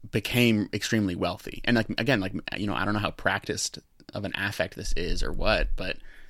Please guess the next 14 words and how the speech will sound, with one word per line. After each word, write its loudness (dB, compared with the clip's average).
um, -4
you 2
know, 2
there's -2
multiple 4
times 4
where 0
he's 2
like, 2
"Yeah, 4
I 2
just -2
realized 0
that -6